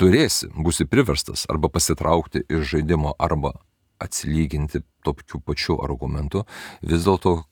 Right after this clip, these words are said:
krikščioniui politikui reikėtų stengtis, man atrodo, prisiminti, kad vis dėlto dangaus karalystėje nebus to galios argumento,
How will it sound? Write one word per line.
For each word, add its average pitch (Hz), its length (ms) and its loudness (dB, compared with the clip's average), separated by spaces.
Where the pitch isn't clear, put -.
krikščioniui 85 720 2
politikui 78 720 -2
reikėtų 78 480 -4
stengtis, 76 960 -2
man 73 160 -4
atrodo, 78 480 -2
prisiminti, 82 800 2
kad 78 200 -2
vis 90 200 0
dėlto 90 240 0
dangaus 76 480 -2
karalystėje 80 640 0
nebus 73 320 -2
to 76 200 2
galios 69 480 -6
argumento, 69 520 -6